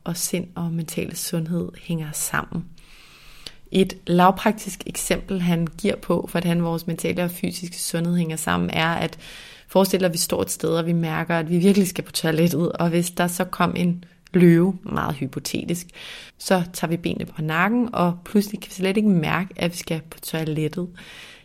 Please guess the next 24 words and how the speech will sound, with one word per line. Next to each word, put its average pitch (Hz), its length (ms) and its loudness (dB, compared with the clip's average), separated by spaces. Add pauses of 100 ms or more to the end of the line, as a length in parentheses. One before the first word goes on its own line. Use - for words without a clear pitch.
Et 170 140 -2
andet 185 220 6
eksempel 190 380 0
er 165 140 4
det 170 160 -2
her 170 100 4
med 165 240 -2 (100)
at 165 320 -2
gå 165 140 -2
til 170 140 -6
eksamen 170 720 2
eller 151 260 -2 (100)
præstere - 640 -2 (100)
på - 100 -6
en 160 80 -2
anden 175 200 6
måde. 185 360 6 (460)
Det 190 60 2
er 185 40 6
noget, 180 200 6
der 185 80 2
for 180 120 -2
mange 165 320 2
giver 165 260 0